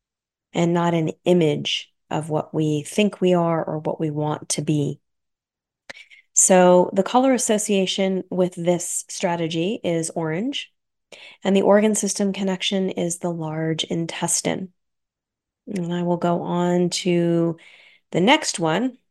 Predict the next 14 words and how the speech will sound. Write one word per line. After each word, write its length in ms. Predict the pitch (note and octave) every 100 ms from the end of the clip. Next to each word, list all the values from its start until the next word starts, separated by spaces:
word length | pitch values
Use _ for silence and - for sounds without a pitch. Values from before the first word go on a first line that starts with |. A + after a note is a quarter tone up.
| _
This 200 | - E3
one, 280 | F3 E3 D#3+ - _ _ -
we 140 | E3
can 120 | D#3+
all 400 | D#3 E3+ D#3+ D#3 _ _ -
relate 300 | D#3+ D#3+ D3+
to 80 | E3+
this 220 | A3+ -
one, 220 | A3 C4 - _ _ -
finger 300 | C#4+ A#3 F#3+
pointing. 640 | - E3+ D#3 D#3 C3+ C3+ _ _ - -
<laughs> 20 | C4 - - _ - - - - - - -
So 640 | - - F#3+ G#3 F3+ F#3 _ _ _ _ -
re-, 180 | G3